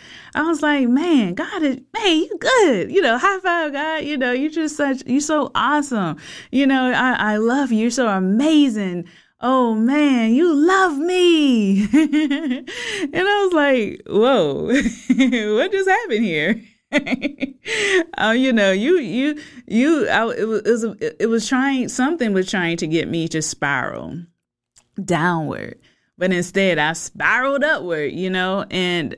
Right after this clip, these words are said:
I mean, that's been, that has been happening for me, you know, in me. It's, it's been a change in me, you know?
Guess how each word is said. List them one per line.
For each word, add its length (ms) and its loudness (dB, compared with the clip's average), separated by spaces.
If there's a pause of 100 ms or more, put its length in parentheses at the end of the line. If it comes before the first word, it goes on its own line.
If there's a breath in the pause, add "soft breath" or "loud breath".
I 140 0
mean, 460 2 (320 loud breath)
that's 320 0
been, 420 2
that 440 0
has 340 -2
been 160 -2
happening 840 -4
for 380 -4
me, 400 -10
you 140 -2
know, 380 -4 (560 soft breath)
in 260 2
me. 320 -6
It's, 260 -2 (960)
it's 260 -4
been 320 0
a 140 -2
change 920 -2
in 300 0
me, 440 -8
you 180 -4
know? 360 -2